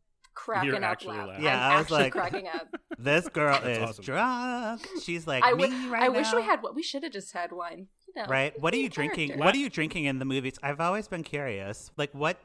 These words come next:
Speaker 3: are you drinking? Grape juice?
Speaker 1: What are, yeah, some kind of watered down grape juice, I think.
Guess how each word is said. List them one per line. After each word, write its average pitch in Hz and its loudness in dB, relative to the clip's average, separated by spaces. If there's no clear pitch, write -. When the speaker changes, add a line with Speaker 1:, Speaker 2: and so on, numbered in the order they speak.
Speaker 3:
are 156 -4
you 160 -4
drinking? 160 -10
Grape 120 -2
juice? 160 -6
Speaker 1:
What 254 -8
are, 262 -8
yeah, 240 6
some 359 -6
kind 403 -4
of 247 -2
watered 208 0
down 196 0
grape 190 -6
juice, 220 -8
I 220 -8
think. 226 -14